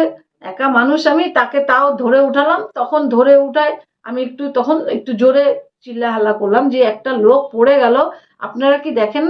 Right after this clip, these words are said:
না?" তখন আমার পাশে সেই যাত্রীরাই দৌড়ায় আসলো, ওখানে একটা দোকানদার, তখন আমি বললাম, "জল আনেন", তখন ওই জল নিয়ে আসলো, উনিকে মাথায় জল টল দিয়ে আমি ব্যাগের থেকে রুমাল বার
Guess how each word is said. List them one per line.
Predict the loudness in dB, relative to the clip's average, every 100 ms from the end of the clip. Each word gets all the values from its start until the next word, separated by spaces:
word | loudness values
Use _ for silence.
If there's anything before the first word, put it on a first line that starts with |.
| 0
না?" | -2 -6 _ _ _ _ -8
তখন | -4 -2
আমার | 0 0 0
পাশে | -2 -2 -4 -4 -2
সেই | 0 2 0 -4 -8 -8 -4
যাত্রীরাই | -2 -2 0 2 2 2 2
দৌড়ায় | 0 2 0 0
আসলো, | -2 -4 -4 -4 _ _ _
ওখানে | -14 -8 -8
একটা | -8 -10
দোকানদার, | -8 -6 -4 0 -2 -2 -10 _ _ -12
তখন | -4
আমি | 2
বললাম, | 2 4
"জল | 4 4
আনেন", | 2 0 -2
তখন | -2 -4
ওই | -2 -2 2
জল | 4 4
নিয়ে | 4 2
আসলো, | 0 0 0
উনিকে | 4 2 2 0
মাথায় | 0 2 0
জল | 2 2 2 0
টল | -2 -2
দিয়ে | -2 -2 0 0 -2 -14 -20 -20 -10
আমি | -6 0
ব্যাগের | 2 0 2
থেকে | 2
রুমাল | 4 2 2 2
বার | 2